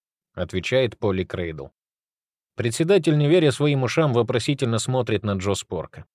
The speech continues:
Дикий огонёк, на секунду вспыхнувший в его глазах, подсказывает ему, что это правда. Пухлые губы председателя медленно растягиваются в улыбке.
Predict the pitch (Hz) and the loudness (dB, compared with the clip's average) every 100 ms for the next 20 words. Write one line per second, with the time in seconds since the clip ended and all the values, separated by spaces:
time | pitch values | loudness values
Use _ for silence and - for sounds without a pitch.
0 | _ _ _ _ - 82 123 120 113 101 | _ _ _ _ -14 -4 -4 0 0 2
1 | 107 131 117 110 98 - 139 120 110 - | 0 0 0 -2 -4 -2 0 0 -2 -2
2 | 151 135 123 107 117 95 110 120 110 107 | -2 0 0 -2 -2 -2 0 0 2 2
3 | 104 135 131 - 107 - 175 127 123 113 | 2 2 0 -2 -6 -2 0 2 2 0
4 | 117 113 139 - 113 104 92 95 87 78 | 0 2 2 0 -2 -2 -4 -6 -4 -6
5 | 80 - _ _ _ _ _ _ _ _ | -8 -20 _ _ _ _ _ _ _ _
6 | _ 175 160 160 139 110 143 135 117 123 | _ 2 4 4 4 4 4 6 4 2
7 | 110 123 104 131 113 110 104 107 156 120 | 0 0 2 2 2 0 0 0 0 0
8 | 117 113 107 - 120 101 92 90 - 85 | 0 2 0 0 -2 -2 -2 -2 -4 -8
9 | 90 85 78 - | -8 -10 -12 -18